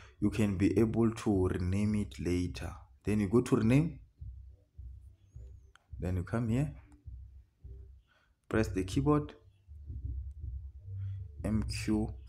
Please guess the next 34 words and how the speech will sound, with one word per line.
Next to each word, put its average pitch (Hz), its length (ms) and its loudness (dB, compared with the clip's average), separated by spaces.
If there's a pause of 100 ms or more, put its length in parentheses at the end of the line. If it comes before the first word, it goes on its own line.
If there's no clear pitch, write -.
(200)
five. - 380 -10 (1200)
Then 101 260 2
you 95 160 2
leave 123 260 2
everything. 120 540 2 (400)
It - 60 -8
will 98 140 -4
ask - 220 -2
you 120 60 2
lots 104 240 -2
of 107 120 -2
things. 98 420 -6
Like, 95 240 -4
yeah, 101 300 0
you 95 80 0
just 143 200 2
agree 123 360 4
to - 180 0
everything 101 520 -2
here. 87 180 -6 (840)
You 107 60 0
can 120 160 10
see 143 160 8
now. 104 260 6 (480)
Here 127 220 10
we 120 140 12
have 120 200 6
the 110 120 6
robot 101 400 2
now. 80 200 -8 (340)
Ne? 113 200 0 (1000)
Here's 110 240 4
the 107 120 4
robot. 120 380 2